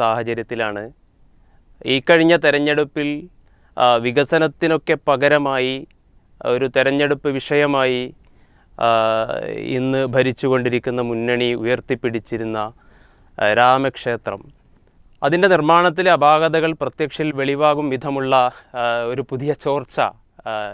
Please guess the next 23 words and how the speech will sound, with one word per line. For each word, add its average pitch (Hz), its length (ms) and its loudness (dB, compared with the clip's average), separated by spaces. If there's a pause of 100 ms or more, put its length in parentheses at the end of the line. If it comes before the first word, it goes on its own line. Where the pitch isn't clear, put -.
(100)
ഈ 120 60 -6
ഒരു 120 200 -8
ഘട്ടത്തിൽ, 113 380 -10 (440)
ആ, 110 180 -12
ചർച്ചയ്ക്ക് 117 460 -12
വന്നിട്ടുള്ളത്. 104 480 -18 (760)
നമുക്കറിയാവുന്നതുപോലെ 143 840 0
തന്നെ, 117 220 -10 (640)
ആ, 127 80 -10 (280)
വ്യത്യസ്തമായ 190 600 -2 (480)
അവസ്ഥകളിലൂടെ 160 760 -2
കടന്നു 139 220 -8
പോകുന്ന 143 320 -8 (140)
ഈ 127 40 -10
ഒരു 127 200 -12
സർക്കാരിൽ, 117 520 -10 (460)
ആ, - 20 -10 (560)
ഈ 165 80 -4
ഒരു 165 180 -6 (220)
ചോർച്ചയുടെ, 143 760 -2 (640)
ആ, 120 40 -6 (320)
വിഷയം 120 380 -8 (460)
തീർച്ചയായും 123 580 -8